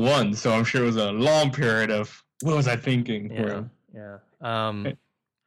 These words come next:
Speaker 2: but no, I'm, I, I'm, I'm glad that, you know, Pixar and the work that they've done is getting rest-, recognized at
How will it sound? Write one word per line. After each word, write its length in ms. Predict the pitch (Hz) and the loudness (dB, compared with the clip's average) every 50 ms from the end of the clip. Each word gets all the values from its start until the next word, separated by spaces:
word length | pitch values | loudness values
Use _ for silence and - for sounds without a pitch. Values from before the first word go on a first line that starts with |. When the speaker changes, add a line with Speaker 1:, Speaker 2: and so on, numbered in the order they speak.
| _ | _
Speaker 2:
but 220 | - - 175 180 - | 0 0 0 2 2
no, 160 | 202 202 175 | 4 4 6
I'm, 200 | 135 120 135 135 | 6 4 2 0
I, 200 | 117 123 127 123 | -2 -4 -4 -4
I'm, 320 | - 123 127 123 117 101 | -6 -6 -6 -8 -8 -8
I'm 160 | 117 117 113 113 | -8 -8 -6 -6
glad 320 | - 131 123 127 131 117 | -4 -2 -2 -2 -2 -2
that, 200 | 120 117 113 113 - _ _ _ - | -4 -6 -6 -6 -10 _ _ _ -16
you 80 | 127 | -14
know, 120 | 110 104 - | -14 -14 -14
Pixar 680 | _ - 170 160 - - 143 123 117 120 117 120 - | _ -8 -8 -8 -6 -4 -2 0 0 0 0 -2 -4
and 460 | - 117 107 104 101 101 101 107 - - _ _ _ _ _ _ _ _ _ _ | -6 -8 -10 -10 -10 -12 -12 -16 -18 -20 _ _ _ _ _ _ _ _ _ _
the 80 | 123 | -6
work 260 | 113 120 135 131 - | -4 -2 -2 -4 -4
that 120 | - 123 - | -6 -8 -6
they've 260 | 127 113 113 101 - | -4 -4 -6 -6 -6
done 280 | - 117 107 104 104 104 | -4 -4 -2 -2 -2 -4
is 160 | 104 - - | -6 -8 -8
getting 240 | - 117 110 104 104 | -6 -6 -4 -4 -4
rest-, 320 | 107 110 113 - - - - | -4 -4 -4 -6 -10 -14 -6
recognized 720 | - 127 120 - 131 107 107 104 101 98 101 101 - - 113 | -6 -6 -4 -4 -6 -6 -6 -6 -4 -6 -6 -8 -10 -10 -10
at 180 | 98 - - | -10 -10 -10